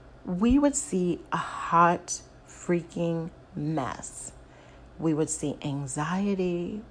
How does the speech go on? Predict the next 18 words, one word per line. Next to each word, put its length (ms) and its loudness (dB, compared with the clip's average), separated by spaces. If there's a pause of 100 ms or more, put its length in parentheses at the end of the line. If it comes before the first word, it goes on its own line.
(100)
we 120 0
would 180 -4
see 320 -12
depression, 1040 -2 (420)
we 140 2
would 160 0
see 260 -4
low 240 0
self-esteem, 1400 2
we 180 -2
would 180 -2
see 340 -4
insecurities, 1500 2 (380)
we 140 4
would 160 2
see 180 -2
self-doubt, 1300 4 (340)
unworthiness, 1600 4